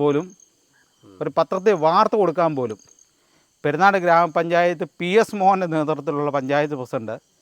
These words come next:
ഒരു പഞ്ചായത്ത് പ്രസിഡന്റ് എവിടെയെങ്കിലും ഇറങ്ങി നിന്നിട്ട് ഒരു, ആ, റീൽസ് ചെയ്യാനോ അല്ലെങ്കിൽ എന്തെങ്കിലും ആയിക്കോട്ടെ, ഞാൻ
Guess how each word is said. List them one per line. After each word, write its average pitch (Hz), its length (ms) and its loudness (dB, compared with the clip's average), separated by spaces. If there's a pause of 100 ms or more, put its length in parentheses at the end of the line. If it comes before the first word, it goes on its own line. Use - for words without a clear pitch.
(500)
ഒരു 143 80 -8 (260)
പഞ്ചായത്ത് 202 800 2 (100)
പ്രസിഡന്റ് 147 480 -2 (1200)
എവിടെയെങ്കിലും 180 380 0 (100)
ഇറങ്ങി 196 260 0
നിന്നിട്ട് 151 280 -2 (500)
ഒരു, 156 140 0 (400)
ആ, 139 40 -6 (160)
റീൽസ് 175 440 -4
ചെയ്യാനോ 139 400 0 (260)
അല്ലെങ്കിൽ 135 280 -6
എന്തെങ്കിലും 190 240 2
ആയിക്കോട്ടെ, 127 320 -2 (760)
ഞാൻ 139 100 -2